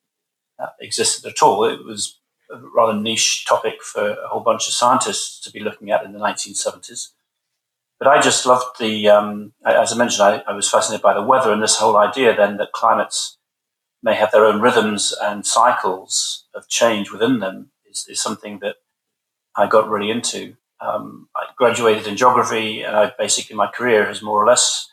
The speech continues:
uh, been within the discipline of geography, uh, although I had a ho-, whole stretch of time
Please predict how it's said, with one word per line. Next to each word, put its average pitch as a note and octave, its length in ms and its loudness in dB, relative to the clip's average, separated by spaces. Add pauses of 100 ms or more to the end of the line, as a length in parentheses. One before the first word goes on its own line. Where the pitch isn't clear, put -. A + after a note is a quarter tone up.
(680)
uh, - 220 0 (220)
been B2 260 2
within G#2 240 -6
the G2+ 60 -8
discipline A#2 400 -2
of G2+ 100 -4
geography, F#2+ 640 -6 (220)
uh, - 200 -8
although G#2+ 220 4
I G#2+ 60 4
had A2 80 2
a G#2+ 80 8
ho-, A2+ 320 4
whole A2+ 180 -4
stretch - 460 0
of - 80 -12
time A2 500 2